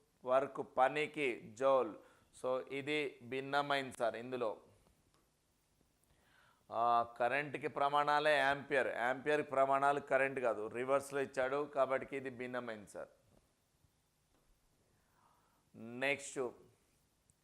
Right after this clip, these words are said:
ఆ, పెడాలజీ అంటే భూమి గురించి, సాయిల్ గురించి అధ్యయనం చేసేది.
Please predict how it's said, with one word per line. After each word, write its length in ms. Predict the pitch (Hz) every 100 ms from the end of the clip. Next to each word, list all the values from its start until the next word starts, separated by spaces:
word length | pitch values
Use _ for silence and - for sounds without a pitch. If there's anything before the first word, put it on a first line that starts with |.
| _ _ _ _ _ _ 120
ఆ, 280 | 123 131
పెడాలజీ 920 | 127 - 135 143 151 151 127 135 117 101 -
అంటే 540 | 123 120 147 151 151 -
భూమి 480 | 120 113 135 147 147
గురించి, 720 | 139 143 143 131 147 123 107 - -
సాయిల్ 300 | 131 143 143
గురించి 360 | 143 139 139
అధ్యయనం 480 | 131 117 139 139 135
చేసేది. 640 | 135 131 131 123 143 151